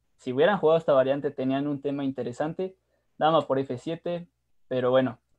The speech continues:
si rey por F siete, simplemente caballo G cinco, jaque y me como la dama,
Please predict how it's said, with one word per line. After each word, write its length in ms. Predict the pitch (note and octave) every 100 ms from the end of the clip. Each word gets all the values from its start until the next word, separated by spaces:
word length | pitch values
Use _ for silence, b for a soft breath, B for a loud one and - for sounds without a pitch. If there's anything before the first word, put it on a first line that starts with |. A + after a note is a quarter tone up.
| _
si 180 | - C3
rey 220 | E3+ F#3
por 120 | F#3
F 180 | F3+ E3+
siete, 280 | E3 E3+ D#3+
simplemente 560 | E3 D3+ D3 D3 C#3+
caballo 360 | C#3 C3 C3+ C3+
G 100 | C3+
cinco, 360 | C3 C3 B2 B2+
jaque 360 | E3 E3+ D#3+
y 80 | D3
me 160 | B2 B2+
como 240 | B2+ B2
la 80 | A#2
dama, 360 | D3 F3+ F#3